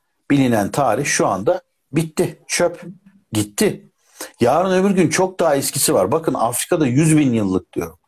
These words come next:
Bosna piramidi otuz bin yıllık diyorum. Ben bunları sallıyor muyum?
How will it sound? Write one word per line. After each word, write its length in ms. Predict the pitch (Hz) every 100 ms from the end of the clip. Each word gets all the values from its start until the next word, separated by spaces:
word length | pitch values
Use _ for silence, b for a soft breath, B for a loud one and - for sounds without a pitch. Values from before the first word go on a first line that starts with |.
| B B B
Bosna 340 | 120 139 165 165
piramidi 400 | 165 151 135 117
otuz 340 | 117 175 160
bin 160 | 135 117
yıllık 320 | 101 92 -
diyorum. 220 | 95 87 90
Ben 200 | 123 143
bunları 300 | 147 160 160
sallıyor 500 | - 117 113 147 247
muyum? 180 | 170